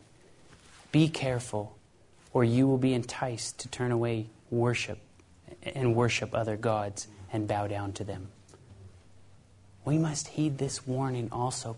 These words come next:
Be careful, just like the Israelites were standing on the edge of the promised land. They were all looking into this land that they had been promised, their parents had been promised, everybody had been promised.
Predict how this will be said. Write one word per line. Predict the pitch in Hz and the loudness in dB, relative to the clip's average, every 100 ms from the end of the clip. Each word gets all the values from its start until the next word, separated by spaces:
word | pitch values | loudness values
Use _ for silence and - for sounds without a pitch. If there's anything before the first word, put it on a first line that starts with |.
| - | -8
Be | 165 170 - | -8 -8 -8
careful, | - 160 160 151 - 135 - - - - | -10 -6 -6 -8 -2 -4 -4 -16 -12 -2
just | 131 220 202 - - | 6 8 8 2 6
like | 175 180 - | 6 6 4
the | 170 - | 2 4
Israelites | 185 165 165 170 160 143 123 - - - - - - | 2 4 4 6 8 6 4 -4 -8 -12 -20 -20 2
were | 143 | 4
standing | 131 - - 202 220 220 214 208 | 4 2 0 2 4 6 6 6
on | - 190 185 | 6 8 10
the | 170 - | 8 10
edge | 202 202 156 | 12 12 10
of | 180 170 | 2 2
the | 160 | 0
promised | - 180 180 175 - | 0 6 6 6 2
land. | 139 120 110 104 - - - - - - 180 | 2 4 2 -2 -10 -20 -20 -20 -20 2 10
They | 240 | 12
were | 220 - | 10 8
all | 220 226 233 208 208 | 10 12 12 10 8
looking | 254 254 202 214 185 | 6 6 2 0 2
into | 233 240 240 | 6 6 6
this | 190 190 175 | 4 6 6
land | 196 220 202 | 6 8 6
that | - | 4
they | 170 | 2
had | 160 | 4
been | 156 156 | 4 2
promised, | - 185 202 196 143 - | 4 8 8 8 2 0
their | 143 | -2
parents | - 196 214 208 214 | 0 4 6 4 2
had | 147 | 0
been | 151 139 | 2 4
promised, | 156 147 131 - - - - | 4 4 4 -2 -10 -16 4
everybody | - 233 240 208 202 | 4 8 8 8 8
had | 180 156 | 6 4
been | 156 | 0
promised. | - 190 196 170 117 - - | 4 8 10 8 4 -2 -8